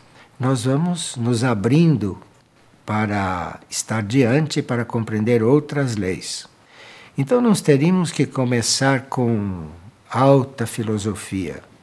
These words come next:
Comecemos pelo básico, comecemos pelo essencial, que são, como sabemos, os dez mandamentos que estão na Bíblia.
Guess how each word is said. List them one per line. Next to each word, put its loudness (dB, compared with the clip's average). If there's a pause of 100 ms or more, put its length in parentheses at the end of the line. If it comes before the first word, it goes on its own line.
(600)
Comecemos 4
pelo 6
básico, -2
comecemos 2
pelo 6
essencial, 0 (800)
que 0
são, 0
como -4
sabemos, -2 (160)
os -6
dez 0
mandamentos -2 (380)
que 0
estão -2
na 0
Bíblia. -8